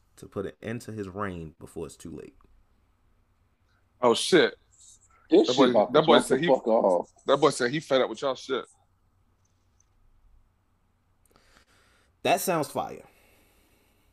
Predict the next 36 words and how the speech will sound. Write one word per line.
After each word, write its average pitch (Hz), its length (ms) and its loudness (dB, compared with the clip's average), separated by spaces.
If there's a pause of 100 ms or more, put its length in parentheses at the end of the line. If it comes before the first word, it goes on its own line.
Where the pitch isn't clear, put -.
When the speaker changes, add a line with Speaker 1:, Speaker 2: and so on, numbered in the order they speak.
(800)
Speaker 3:
So 85 60 -16
now 98 160 -2
you 113 180 -2
got 95 220 0
the 90 80 -6
Guardians 101 560 2
of 107 60 2
the 110 60 0
Multiverse, 90 720 -2
which 87 240 -2
is 85 180 -4
obviously 87 640 2
T'Challa 127 580 2
and 90 120 -6
them. 90 260 -10 (1400)
Speaker 1:
Nah, 110 500 0 (220)
it's 107 180 -10
probably 135 380 -2
gonna 131 200 -6
be 123 420 -10 (680)
a 110 80 -8
lot 127 240 -2
of - 80 -8
people, 101 240 -8
a - 20 -6
lot 113 200 -2
of 120 60 -6
the 110 40 -8
people 120 240 -10
that 113 140 -8
we've 107 160 -12
seen 123 380 -10
throughout 98 300 -8
the 78 100 -10
episode. - 420 -14 (100)
Speaker 3:
Yeah, 110 400 4